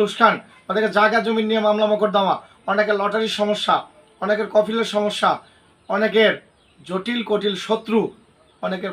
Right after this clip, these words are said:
পারিবারিক দ্বন্দ্ব, ছেলে মেয়ে কথা শোনে না, অনেকের বউ স্বামী মিল নাই, এই ধরনের কাজগুলি একশো ভাগ গ্যারান্টি সহ আমি করে থাকি। কাজের আগে কোনো টাকা পয়সা নেই না। কাজের জন্য যদি কোনো মাল সামানা লাগে, সেটা রুগী বহন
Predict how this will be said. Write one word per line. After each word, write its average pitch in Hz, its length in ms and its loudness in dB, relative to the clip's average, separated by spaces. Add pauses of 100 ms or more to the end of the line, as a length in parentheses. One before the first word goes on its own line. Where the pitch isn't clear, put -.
পারিবারিক 196 500 -2
দ্বন্দ্ব, 190 240 0 (420)
ছেলে 190 240 -4
মেয়ে 196 220 -4
কথা 196 240 -4
শোনে 196 240 -2
না, 147 60 -2 (420)
অনেকের 196 280 -4 (600)
বউ 220 180 6 (560)
স্বামী 208 360 0
মিল 226 140 4 (100)
নাই, 226 120 6 (880)
এই 190 80 -4
ধরনের 190 280 0
কাজগুলি 170 300 -6
একশো 175 240 -8
ভাগ 160 160 -10
গ্যারান্টি 180 340 -8
সহ 175 140 -10
আমি 170 160 -16
করে 156 200 -8
থাকি। 208 200 -4 (500)
কাজের 180 340 0
আগে 180 180 -6
কোনো 185 120 -8 (100)
টাকা 175 220 -2
পয়সা 180 280 -8
নেই 196 160 -4
না। 247 60 8 (460)
কাজের 175 320 -2
জন্য 190 140 -6 (100)
যদি 185 180 -6
কোনো 196 200 -6
মাল 180 200 -2
সামানা 190 320 -4
লাগে, 196 180 0 (340)
সেটা 185 200 -4
রুগী 185 300 -6
বহন 185 160 -2